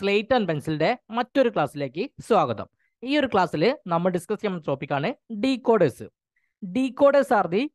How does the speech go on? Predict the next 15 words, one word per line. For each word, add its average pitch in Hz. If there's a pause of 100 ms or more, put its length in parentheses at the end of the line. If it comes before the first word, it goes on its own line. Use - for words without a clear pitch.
(220)
combinational 247
circuits 170
that 175
performs 170 (140)
the 220
reverse 262
operation 143
of -
the 165
encoder. 120 (380)
നമുക്കറിയാം, 196 (300)
encoder-ും 185
decoder-ും 185
ഒക്കെ 214
എന്താണ്? 202